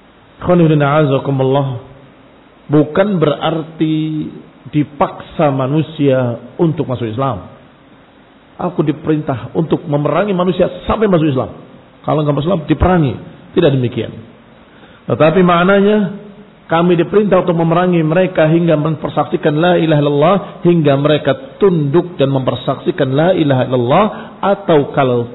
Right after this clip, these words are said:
tidak, mereka tunduk di bawah kekuasaan Islam. Karena disebutkan di sini, kalau sudah mengucapkan, "Asamu minni dima'ahum wa amwalahum,"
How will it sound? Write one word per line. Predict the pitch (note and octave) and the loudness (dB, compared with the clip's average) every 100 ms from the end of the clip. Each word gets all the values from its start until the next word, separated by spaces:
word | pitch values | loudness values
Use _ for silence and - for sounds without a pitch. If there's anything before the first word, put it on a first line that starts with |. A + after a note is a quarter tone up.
| A3 | 0
tidak, | A3 B3+ - - - - | 4 2 2 -8 -12 0
mereka | C#3+ C#3 C3+ - - | 0 2 -2 -2 0
tunduk | G#3 F3 E3+ - | 2 2 0 0
di | C3+ | 0
bawah | D3 D3+ C#3+ | 4 4 2
kekuasaan | C3 - B2+ C#3 B2+ | -4 -2 0 0 -4
Islam. | A2+ - A2+ E2 F2 - - - - - - - - - - - - - | -4 -2 -2 -4 -12 -18 -20 -20 -20 -20 -20 -20 -20 -20 -20 -20 -20 -4
Karena | C#3 D3 | 0 2
disebutkan | D#3+ F#3+ F#3+ F3 | 2 2 2 2
di | E3+ | 2
sini, | F#3 G#3+ A3 - - - - - - | 2 2 0 -8 -14 -20 -20 -20 -4
kalau | D3 D#3 | 2 2
sudah | D3+ B3 A#3 | 2 2 4
mengucapkan, | G#3+ F#3+ E3+ F3 F#3+ - | 4 2 0 0 -2 -4
"Asamu | - E3 E3+ E3 D#3+ | -4 -4 0 0 2
minni | E3 F#3+ F3+ F3+ E3+ | 2 0 2 0 0
dima'ahum | B2+ D#3 D3+ C#3+ F#3 E3+ F3+ F3 | -2 0 0 -2 -4 -2 0 2
wa | D3+ | 0
amwalahum," | C3+ C#3+ C3+ A#2+ A2+ G#2 G2+ G#2 | 0 -2 0 0 -2 -4 -6 -10